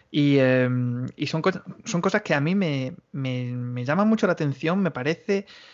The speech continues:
me parece que, que es propio de gente culta y, y de gente que se-, que, que domina el idioma, que sabe hablar correctamente.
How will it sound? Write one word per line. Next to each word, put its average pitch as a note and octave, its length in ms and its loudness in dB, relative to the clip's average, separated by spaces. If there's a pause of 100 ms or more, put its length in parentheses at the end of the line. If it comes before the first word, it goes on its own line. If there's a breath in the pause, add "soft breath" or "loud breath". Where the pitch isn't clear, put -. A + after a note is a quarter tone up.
(320 loud breath)
me D3 100 -2
parece C#3+ 300 0
que, D#3 440 -2
que C#3+ 100 -2
es C#3+ 180 -6
propio D#3+ 340 0
de C#3 100 -2
gente C3+ 340 -6
culta G#3 540 0
y, C3 500 -4
y C3+ 200 -4
de B2+ 140 -4
gente D3 380 -4
que D3 100 -4
se-, - 180 -12
que, B2 260 -6
que B2+ 120 -6
domina C3+ 320 0
el C#3+ 80 2
idioma, D#3 380 2
que D3 80 -2
sabe C3+ 220 -2
hablar C3 300 0
correctamente. C3 680 -4